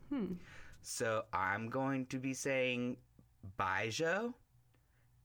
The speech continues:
Speaker 2: If that is incorrect and I say it wrong this entire podcast, I apologize and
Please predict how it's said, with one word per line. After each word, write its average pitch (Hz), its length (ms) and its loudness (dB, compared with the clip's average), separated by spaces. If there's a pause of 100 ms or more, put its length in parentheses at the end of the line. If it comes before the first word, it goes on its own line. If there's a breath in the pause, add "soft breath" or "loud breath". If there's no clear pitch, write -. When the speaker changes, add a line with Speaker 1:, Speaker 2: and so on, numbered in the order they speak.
(240)
Speaker 2:
If 98 180 -2
that 101 180 2
is 101 160 0
incorrect 104 540 0
and 101 120 0
I 98 80 2
say 101 260 2
it 101 80 2
wrong 98 260 0
this 95 180 -4
entire 95 320 0
podcast, 98 640 -2
I 87 100 0
apologize 101 840 -2 (100)
and 95 380 -2